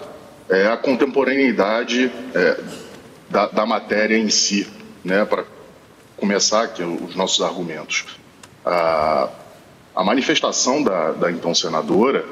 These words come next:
ela, é, teve base em inúmeros elementos, elementos, é, em grande parte recentes, é, como a divulgação, à época, é, de,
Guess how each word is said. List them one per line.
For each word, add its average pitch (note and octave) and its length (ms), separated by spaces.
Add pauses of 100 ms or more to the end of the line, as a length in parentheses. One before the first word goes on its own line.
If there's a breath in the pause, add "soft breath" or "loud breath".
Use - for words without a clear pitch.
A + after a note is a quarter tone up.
(440 loud breath)
ela, A2 800
é, F2+ 300 (160)
teve G2 220
base A2+ 460
em B2 340
inúmeros G2 340
elementos, F#2 580
elementos, G2+ 680 (300 loud breath)
é, F2+ 220
em G#2 100
grande A2+ 320
parte A#2+ 360
recentes, A2 840 (440)
é, F2 160
como F#2 200
a - 20
divulgação, G2 760 (320)
à F2 140
época, E2+ 560 (240)
é, D#2+ 420
de, - 320